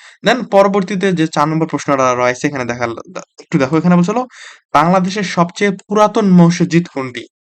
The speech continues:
বাংলাদেশের সবচেয়ে পুরাতন মসজিদ কোনটি? এটা দিয়েছে হলো আমাদের সাধারণ জ্ঞান থেকে।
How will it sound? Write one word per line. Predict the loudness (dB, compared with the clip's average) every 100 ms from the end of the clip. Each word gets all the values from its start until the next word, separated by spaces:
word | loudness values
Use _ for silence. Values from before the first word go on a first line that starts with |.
| -2
বাংলাদেশের | 0 0 -2 -2 -2
সবচেয়ে | 0 -2 -2 -2 0
পুরাতন | 2 2 4
মসজিদ | 2 0 -4 -4 -4 -4
কোনটি? | -4 -6 -10 -14 -20 -4
এটা | 0 2 2
দিয়েছে | 4 2 0 0
হলো | 0 2
আমাদের | 2 0 -4
সাধারণ | -6 -2 0 0 0
জ্ঞান | -2 -4
থেকে। | -8 -10